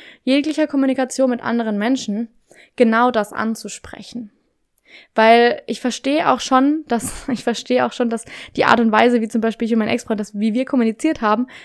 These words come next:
auch nicht so gang und gäbe war. Ich kannte das vorher auch nicht. Von niemandem, weder in meiner Familie noch in meinem Freundeskreis, hatte ich jemals jemanden,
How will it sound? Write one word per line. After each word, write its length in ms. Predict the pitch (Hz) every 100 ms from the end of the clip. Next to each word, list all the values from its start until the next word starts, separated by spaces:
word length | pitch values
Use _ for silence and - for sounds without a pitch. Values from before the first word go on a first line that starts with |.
| -
auch 180 | - 233
nicht 220 | 370 359
so 200 | 233 202
gang 260 | - 214 214
und 160 | 202
gäbe 340 | 202 190 190 190
war. 360 | 202 294 381 _
Ich 180 | 240 -
kannte 280 | 254 240 214
das 140 | 214
vorher 400 | 214 208 - -
auch 180 | 294 -
nicht. 340 | 240 208 - _ _ _ _
Von 280 | - 233 233
niemandem, 640 | 294 392 262 202 202 202
weder 220 | 247 349
in 60 | 311
meiner 160 | 240
Familie 380 | 240 226 233 269
noch 160 | 254 302
in 40 |
meinem 120 | 277
Freundeskreis, 680 | 240 254 269 277 - 214 226 - - -
hatte 180 | 226 220
ich 120 | -
jemals 360 | 240 320 370 -
jemanden, 500 | 214 208 226 269